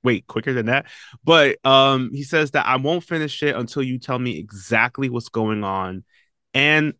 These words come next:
as I mentioned, Bart is from outside the timeline. They were afraid that if they shared anything, it was gonna upset it. And he's just like, "Literally, I am not of this place. So if you want to he-, want me to help, I'm happy to do it."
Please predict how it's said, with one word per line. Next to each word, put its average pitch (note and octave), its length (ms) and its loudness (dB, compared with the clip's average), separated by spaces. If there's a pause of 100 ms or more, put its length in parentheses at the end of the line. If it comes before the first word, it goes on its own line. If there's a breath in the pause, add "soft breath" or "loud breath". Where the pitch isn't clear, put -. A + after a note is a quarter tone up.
as F#2+ 160 -8
I B2+ 80 4
mentioned, C3 500 2
Bart A2 280 -2
is B2 100 -8
from A2+ 160 -6
outside D3 380 0
the D3 60 -8
timeline. A#2 580 0
They G2+ 80 -8
were G2 140 -6
afraid A#2 440 -2
that G#2+ 220 -2
if G#2+ 140 -10
they G2+ 100 -8
shared C3+ 380 0
anything, B2 600 -2
it - 40 -12
was G#2 100 -10
gonna F#2+ 200 -12
upset D#3 320 0
it. D3 160 4
And G2 80 -8
he's G2+ 200 -10
just - 180 -12
like, G2+ 180 -4
"Literally, A2+ 640 -2
I F#2 200 -6
am F2 240 -12 (200)
not G#2+ 320 -2 (100)
of G#2 200 -6
this F#2+ 180 -10
place. F3 460 0
So G2+ 260 -6
if F#2 120 -10
you F#2+ 100 -8
want A#2+ 300 -4
to G2+ 120 -12
he-, G#2+ 200 -8
want G2 120 -6
me G#2 100 -6
to A2 60 -6
help, E3 320 -2
I'm G#2 100 -16
happy G2 280 -6
to G2+ 40 -10
do B2+ 220 2
it." D#2+ 100 -6